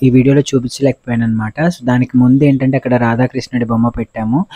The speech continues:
So అది నేను అలా స్టిచ్ చేసిన ఒక వన్ అవర్‌కి మళ్ళీ కింద పడిపోయి పగిలిపోయింది అనమాట కొత్త ఫ్రేమ్. So దానివల్ల నేను అది తీసేసి ఇప్పుడు వెంకటేశ్వర స్వామిని ఫైనల్గా అక్కడ స్టిచ్ చేసామన్నమాట.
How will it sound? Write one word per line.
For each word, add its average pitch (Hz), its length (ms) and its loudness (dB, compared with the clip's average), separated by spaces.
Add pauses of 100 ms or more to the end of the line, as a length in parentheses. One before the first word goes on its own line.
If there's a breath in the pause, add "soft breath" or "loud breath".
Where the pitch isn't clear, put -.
(300 loud breath)
So - 180 -2
అది 120 220 2
నేను 123 240 4
అలా 123 140 2
స్టిచ్ - 400 -4
చేసిన 135 260 2
ఒక - 160 0
వన్ 117 300 0
అవర్‌కి 127 340 0
మళ్ళీ 120 300 2
కింద 117 220 2
పడిపోయి 117 400 0
పగిలిపోయింది 117 640 0
అనమాట 107 260 -4
కొత్త 110 420 -6
ఫ్రేమ్. 110 480 -2 (540 soft breath)
So 127 200 0
దానివల్ల 120 400 2
నేను 127 180 4
అది 117 120 -2 (120)
తీసేసి 123 380 0
ఇప్పుడు 123 200 0
వెంకటేశ్వర 120 460 0
స్వామిని 120 280 2
ఫైనల్గా 120 360 0
అక్కడ 123 240 -2
స్టిచ్ - 400 -6
చేసామన్నమాట. 107 540 -2